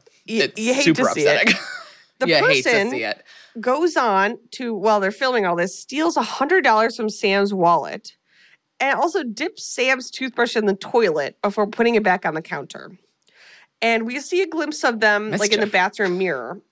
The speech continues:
Speaker 1: And it appears to be a woman, ostensibly the woman who knocked on the door. And
Speaker 2: Yeah.
Speaker 1: she's wearing, like, have you ever seen, it's like a clear plastic mask, but then it has, like, two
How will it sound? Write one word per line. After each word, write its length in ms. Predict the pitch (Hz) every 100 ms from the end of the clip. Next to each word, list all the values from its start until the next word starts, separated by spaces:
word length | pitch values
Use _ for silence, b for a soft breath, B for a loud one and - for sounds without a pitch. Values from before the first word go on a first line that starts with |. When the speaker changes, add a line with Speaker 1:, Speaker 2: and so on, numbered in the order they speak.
| -
Speaker 1:
And 160 | 247
it 40 | 262
appears 400 | 247 440 392 -
to 80 | 226
be 120 | 277
a 80 | 262
woman, 280 | 226 208 214
ostensibly 500 | 220 240 247 240 202
the 80 | 196
woman 200 | 196 185
who 40 | 175
knocked 220 | 170 185
on 80 | 165
the 60 |
door. 520 | 180 208 170 147 160 - _ _ _ _ _ - _
And 80 | 220
Speaker 2:
Yeah. 60 | 320
Speaker 1:
she's 120 | 277
wearing, 200 | 311 339
like, 160 | 254
have 80 | 254
you 60 | 359
ever 80 | 466
seen, 260 | - 247
it's 140 | 220 220
like 100 | 208
a 220 | 175 180 b b b
clear 300 | - 330 381 440
plastic 440 | - 208 233 269
mask, 420 | 196 190 190 208 -
but 120 | 220
then 100 | 226
it 60 | 226
has, 200 | 226 226
like, 240 | 190 -
two 640 | - 285 285 285 269 247